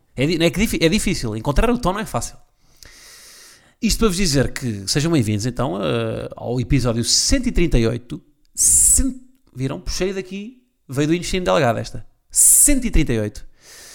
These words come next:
de Sozinho em Casa. Tão confortáveis, como é que vocês estão? Estão na praia?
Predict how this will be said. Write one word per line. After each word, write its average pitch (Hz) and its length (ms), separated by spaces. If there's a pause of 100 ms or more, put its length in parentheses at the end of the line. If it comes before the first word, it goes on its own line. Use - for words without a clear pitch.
(600)
de 131 220
Sozinho 123 320
em 104 100
Casa. 104 480 (720)
Tão 214 120
confortáveis, 117 560
como 143 160
é 139 40
que 135 60
vocês 120 200
estão? 110 200
Estão 123 140
na 120 100
praia? 123 420